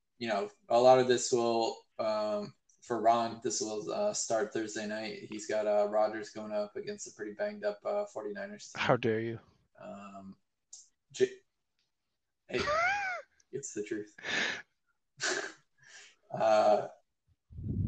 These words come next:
Speaker 1: a lot of lineup tweaking still to come, I think, for Ron, or at least hopefully. But, uh, he, Jacobs and Waller have pretty good matchups.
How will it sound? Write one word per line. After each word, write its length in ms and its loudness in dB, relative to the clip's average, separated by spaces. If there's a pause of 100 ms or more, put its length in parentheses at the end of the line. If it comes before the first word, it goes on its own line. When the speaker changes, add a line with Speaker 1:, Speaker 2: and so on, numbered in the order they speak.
(160)
Speaker 1:
a 20 -6
lot 240 12
of 80 12
lineup 340 8
tweaking 440 0
still 260 4
to 140 2
come, 240 2
I 100 2
think, 260 -6
for 200 -4
Ron, 400 -2 (240)
or 120 -6
at 80 -4
least 220 -4
hopefully. 500 0
But, 200 -2
uh, 340 4 (480)
he, 220 -8 (440)
Jacobs 400 4
and 120 -4
Waller 360 4
have 360 -2
pretty 200 -2
good 120 -2
matchups. 460 -4